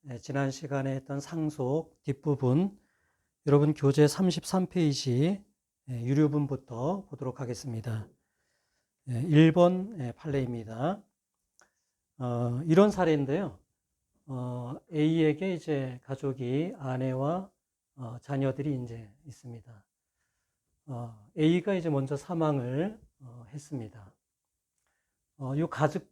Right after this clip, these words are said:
예, 남은 가족들이, 어, A의 부동산을,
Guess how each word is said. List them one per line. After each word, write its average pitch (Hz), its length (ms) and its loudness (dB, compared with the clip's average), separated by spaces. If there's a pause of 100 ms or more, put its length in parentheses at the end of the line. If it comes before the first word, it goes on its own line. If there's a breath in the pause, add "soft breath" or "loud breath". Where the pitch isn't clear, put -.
(140)
예, 143 160 -6
남은 170 360 0
가족들이, 139 1000 -2 (520)
어, 120 300 -8 (120)
A의 170 480 4
부동산을, 139 960 -4